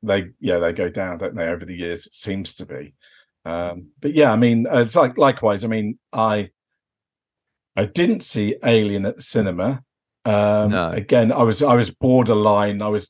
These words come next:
Speaker 1: you know, a, a year or two too young to technically get in. I might have been able to,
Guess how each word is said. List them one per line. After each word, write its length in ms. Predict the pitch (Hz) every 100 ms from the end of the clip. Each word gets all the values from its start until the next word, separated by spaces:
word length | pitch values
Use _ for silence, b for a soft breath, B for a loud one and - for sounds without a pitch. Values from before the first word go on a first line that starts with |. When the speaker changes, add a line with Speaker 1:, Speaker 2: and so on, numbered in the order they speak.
| -
Speaker 1:
you 120 | 147
know, 160 | 107 107
a, 280 | 113 101 -
a 40 |
year 360 | 107 98 101 98
or 100 | 95
two 480 | - 101 95 98 - _ _ -
too 220 | - 117
young 340 | 104 101 95 92
to 160 | -
technically 480 | - 123 117 - 104
get 220 | 104 101
in. 220 | 101 92
I 80 | 90
might 260 | 101 110 113
have 120 | 87
been 120 | 92
able 120 | 90 -
to, 240 | 92